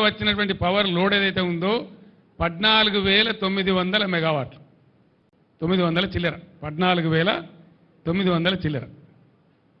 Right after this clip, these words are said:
ఫోర్టీన్ థౌజండ్ నైన్ హండ్రెడ్. దాని తర్వాత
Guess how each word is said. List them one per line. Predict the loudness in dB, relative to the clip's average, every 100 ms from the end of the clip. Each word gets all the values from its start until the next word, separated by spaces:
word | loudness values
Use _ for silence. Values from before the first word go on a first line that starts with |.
| _ _ _ _ _ _ _ _ _ _ _ _ _ _ _ -2
ఫోర్టీన్ | 0 2 0 4
థౌజండ్ | 2 4 2 2
నైన్ | 2 2 2
హండ్రెడ్. | 0 -2 -8 -20 -20 -20 _ _ _ _ _ _ _ _ _ -2
దాని | 2 2 4
తర్వాత | 2 4 2 2